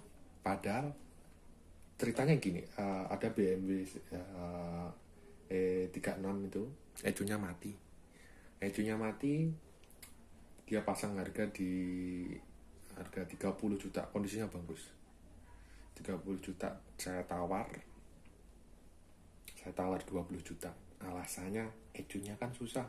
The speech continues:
Mas. Ecu B M W paling nggak dua belas juta. Saya tawar dua puluh juta, surat komplit, mesin bagus, cuma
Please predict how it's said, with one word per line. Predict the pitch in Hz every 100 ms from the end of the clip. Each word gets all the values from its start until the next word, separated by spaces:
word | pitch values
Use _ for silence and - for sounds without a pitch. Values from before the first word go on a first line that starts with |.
| 123
Mas. | 107 - - - - -
Ecu | 92 -
B | 101 95
M | 92
W | 107
paling | 113 92
nggak | 95 110
dua | - 92 85
belas | 92
juta. | - - - - - - - - - - - -
Saya | 90
tawar | 87 92 -
dua | 90
puluh | 85 98
juta, | - 82 123
surat | - 95 85 - -
komplit, | 87 82 80 123 127
mesin | - 92 92 92
bagus, | 85 82 - -
cuma | 95